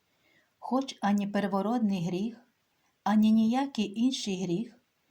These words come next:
не сплямив моєї душі, то все-таки не ушла я смерти. Вона є єдиними дверима, якими можна увійти у вічність. Я і тут хотіла наслідувати свого любого сина,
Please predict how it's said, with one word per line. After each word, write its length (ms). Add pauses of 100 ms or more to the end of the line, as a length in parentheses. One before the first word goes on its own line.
(140)
не 120
сплямив 560
моєї 520
душі, 640 (480)
то 120
все-таки 840 (200)
не 100
ушла 520
я 180
смерти. 720 (540)
Вона 320
є 160
єдиними 680
дверима, 680 (480)
якими 440
можна 580
увійти 600
у 120
вічність. 800 (600)
Я 360
і 80
тут 420
хотіла 560
наслідувати 960
свого 420
любого 480
сина, 540